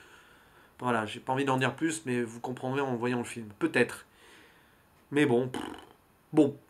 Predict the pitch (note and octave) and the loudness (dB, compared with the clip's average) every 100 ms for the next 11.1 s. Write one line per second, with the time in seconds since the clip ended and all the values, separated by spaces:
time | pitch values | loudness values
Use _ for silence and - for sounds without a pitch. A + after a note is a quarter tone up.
0 | _ _ E3+ D#3+ A#2 C#3+ D3+ E3 F3+ - | _ _ 6 8 8 4 0 2 2 -2
1 | G3 F#3 E3 - F#3 - G3+ F3 D#3+ D#3 | -4 -4 -4 -4 -2 2 4 4 2 -4
2 | - C3+ - B2 C3 C3 _ _ _ _ | -6 -6 -4 -6 -8 -14 _ _ _ _
3 | _ - C#3+ D#3 - - F#3 C3+ D#3+ - | _ 0 4 4 4 6 8 8 2 -2
4 | - - _ _ - - - - - - | -12 -16 _ _ -20 -20 -20 -20 -20 -16
5 | A#2+ E3+ C3+ B2 C3+ C3+ C3 B2+ B2 - | -4 0 0 2 2 2 2 2 0 -2
6 | B2+ - C#3 D#3 A2 A#2+ A#2+ C3 A#2+ B2 | -6 0 0 0 -6 -4 0 0 0 0
7 | D3 G#3 A#3 F#3+ D#3+ D#3+ D3 D3 F3+ C3 | 6 8 8 8 8 8 8 6 6 4
8 | A#2 A2+ A2+ A#2 A#2+ B2 B2 A#2+ C#3 D#3 | 4 0 -2 -2 0 4 4 4 0 2
9 | D#3 - - - - - C3 C3 C3 C3 | 2 2 -8 -20 -20 -4 -2 2 4 4
10 | C#3+ A#2+ A#2 D#3+ F3 E3 D3+ D3 D3 B2 | 4 2 4 6 6 4 4 4 2 0
11 | A#2 | -2